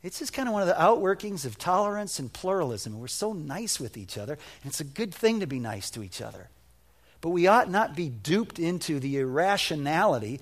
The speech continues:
of that kind of thinking. That's not how life works. Faith is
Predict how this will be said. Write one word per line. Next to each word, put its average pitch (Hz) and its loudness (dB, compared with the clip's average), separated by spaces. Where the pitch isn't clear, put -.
of 135 0
that 165 2
kind 165 -2
of 131 -4
thinking. 135 -6
That's 220 2
not 202 2
how 175 4
life 151 2
works. - -6
Faith 220 2
is 139 -4